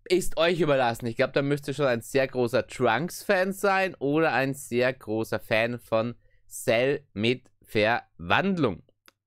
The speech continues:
Ist euch überlassen. Also ich quatsch euch da nicht rein, ob ihr da zieht. Hm, ich würd's erstmal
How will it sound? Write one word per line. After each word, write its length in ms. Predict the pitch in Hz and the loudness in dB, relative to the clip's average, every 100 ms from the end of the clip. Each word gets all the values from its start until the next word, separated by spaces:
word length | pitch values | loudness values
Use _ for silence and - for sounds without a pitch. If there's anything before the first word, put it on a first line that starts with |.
| _ _ | _ _
Ist 200 | 165 170 | -2 2
euch 200 | 175 175 | 2 2
überlassen. 380 | 156 131 110 120 | 2 2 0 -4
Also 100 | 131 | -4
ich 100 | 143 | -2
quatsch 280 | 156 156 175 | 0 0 0
euch 80 | 151 | 0
da 100 | 143 | -2
nicht 260 | 165 - | -2 -4
rein, 240 | 160 165 - | -2 -2 -2
ob 120 | 131 | -2
ihr 80 | 160 | 0
da 140 | 151 | 0
zieht. 340 | - 180 180 - - | -4 -4 -4 -6 -8
Hm, 260 | 170 185 - | -4 -4 -2
ich 240 | - 190 160 | -2 0 -2
würd's 240 | 156 - | -2 0
erstmal 520 | 123 127 - 120 127 | -2 -2 0 0 0